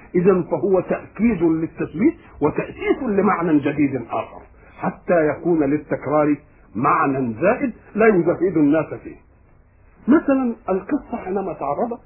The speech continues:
نجد أن سورة البقرة جاءت بالقصة بلاغ عن آدم من الله، "إني جاعل في الأرض خليفة".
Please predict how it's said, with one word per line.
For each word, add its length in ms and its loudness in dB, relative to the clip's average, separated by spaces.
نجد 260 0
أن 280 -2
سورة 240 -2
البقرة 380 -10
جاءت 280 0
بالقصة 460 -10
بلاغ 320 4
عن 380 -4
آدم 200 -8
من 180 2
الله، 340 -2
"إني 380 6
جاعل 640 2
في 60 -4
الأرض 400 -2
خليفة". 420 0